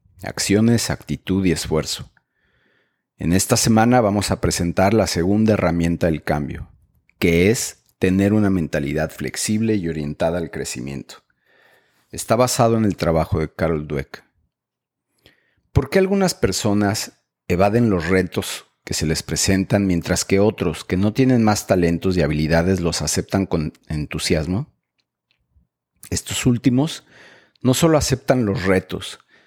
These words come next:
sino que prosperan a pesar de las adversidades. Algunas personas piensan que sus talentos y habilidades son hasta cierto punto fijos, que los tienes o no,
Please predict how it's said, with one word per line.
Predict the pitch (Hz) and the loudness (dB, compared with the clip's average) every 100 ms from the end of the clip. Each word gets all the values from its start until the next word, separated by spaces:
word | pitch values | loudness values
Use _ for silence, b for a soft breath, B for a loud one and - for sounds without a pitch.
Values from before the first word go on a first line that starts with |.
| b | b
sino | - 98 104 107 | -10 -4 -2 0
que | 123 | 0
prosperan | - 92 87 - 151 156 147 98 | -2 -6 -6 -2 0 2 2 0
a | 78 | -4
pesar | 82 - 90 95 | -6 -4 -4 0
de | 92 | 0
las | 82 80 | -2 -6
adversidades. | 78 82 - - 82 85 78 - - _ b b b b b | -6 -6 -6 -4 -2 -2 -4 -12 -16 _ b b b b b
Algunas | - 85 104 110 110 | -6 0 2 2 2
personas | - 113 131 123 127 127 - | 0 2 2 4 2 0 -2
piensan | 110 107 110 113 | 0 2 2 -2
que | - | -2
sus | 92 82 - | -4 -4 0
talentos | 90 98 107 139 120 | 2 2 2 2 2
y | |
habilidades | 101 92 87 90 98 117 | 2 2 0 0 2 0
son | - 110 | 0 0
hasta | 104 95 | -2 -2
cierto | - 101 101 107 | -2 -2 -2 -4
punto | 104 95 90 | -2 -2 -2
fijos, | - 76 - - - _ _ _ _ _ _ _ | -2 -4 -6 -14 -14 _ _ _ _ _ _ _
que | - | -8
los | 73 - | -8 -2
tienes | 117 120 120 - | 2 4 2 0
o | 78 | -4
no, | 78 - - | -6 -8 -10